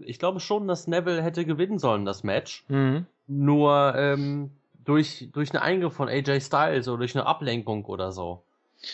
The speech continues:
Speaker 2: Ja.
Speaker 1: Das kann ich mir gut vorstellen, dass man das so bringen wollte. Ja, und so muss man, deshalb hat, äh, Charles Robinson halt das Cover auch abgebrochen.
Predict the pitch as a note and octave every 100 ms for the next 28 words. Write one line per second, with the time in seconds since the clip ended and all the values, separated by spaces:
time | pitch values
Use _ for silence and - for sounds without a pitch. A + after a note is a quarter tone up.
0 | - - C#3 D#3 - F3 E3 E3 F#3 -
1 | E3 D#3 C3+ A#2 B2+ C3+ C3+ - E3+ E3+
2 | B2 A#2 A2 G#2 G#2+ C3+ C3+ C3 B2 C3
3 | C3 C#3+ D3+ D3 D3+ D3 C3 D#3 D3+ D#3
4 | - C#3 C#3+ D3 D3 D3+ D3+ D3 D3 C#3+
5 | - - F3 E3+ C3+ A2+ E3 - A2+ G2
6 | G2 F#2 G2+